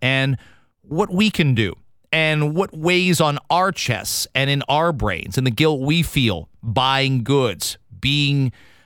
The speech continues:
a consumer of Chinese products and Chinese-made products as well. We wrestle with all sorts of things, how we travel, how we watch entertainment, how we watch sports, the environment.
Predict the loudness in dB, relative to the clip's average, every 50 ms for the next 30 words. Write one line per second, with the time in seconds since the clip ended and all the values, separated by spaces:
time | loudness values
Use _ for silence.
0 | _ -4 -4 -2 0 0 0 0 0 -2 -2 0 0 2 2 4 2 2 2 0
1 | -2 -2 -2 0 0 0 -2 -2 -2 0 0 0 0 0 0 -2 -2 -2 0 0
2 | 0 0 0 -2 -4 -8 -10 -8 -8 -8 -8 -10 -12 _ -4 -2 0 0 2 0
3 | 0 0 0 0 0 0 0 0 0 0 0 0 -2 -2 -2 -2 -2 -2 -4 -4
4 | -4 -2 0 0 0 0 0 0 0 0 0 -2 -4 -8 _ -20 _ _ -6 -4
5 | -2 0 0 0 0 0 -2 0 0 -2 -2 -4 _ -2 0 0 2 2 2 0
6 | 0 -2 -2 -2 0 0 0 0 -2 -6 -10 -8 -4 -2 -2 -2 -2 -4 -6 -4
7 | -2 -2 -2 -2 -2 -6 -6 -6 -6 -2 0 2 2 2 0 0 -4 -8 -12 -18
8 | -20 -20 -20 _ _ -4 -2 -2 0 0 0 0 0 0 0 0 -2 -4 -4 -4
9 | -2 -2 -2 -4 -6 -8 -8 -6 -4 -2 -2 -2 -2 -4 -4 -4 -2 -2 0 0
10 | 0 0 2 2 2 2 0 -2 -4 -6 -4 -2 0 0 2 2 0 -2 -4 -6
11 | -2 0 2 2 2 2 2 2 2 2 2 0 -2 -4 -6